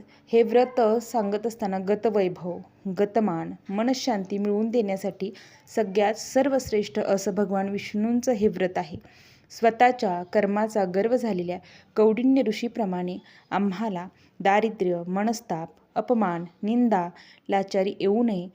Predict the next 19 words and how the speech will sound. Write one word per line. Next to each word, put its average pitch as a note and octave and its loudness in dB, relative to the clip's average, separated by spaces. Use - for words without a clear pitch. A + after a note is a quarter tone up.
आमच्यात G#3+ 0
सदैव A3+ 0
तुझ्या F#3+ -4
उपकाराची G#3 -4
जाणीव, G3 -2
तुझ्या G#3 -2
अस्तित्वाचे G3 -6
स्मरण G#3 -2
आणि A#3+ 2
कृतज्ञ G#3+ 0
असू G#3+ -4
दे. F3+ -4
आम्हाला G#3 2
तुझी G3 -4
प्राप्ती G#3+ -4
होऊ G#3+ 2
दे, F3+ -4
अशी G3+ -4
प्रार्थना G3 -2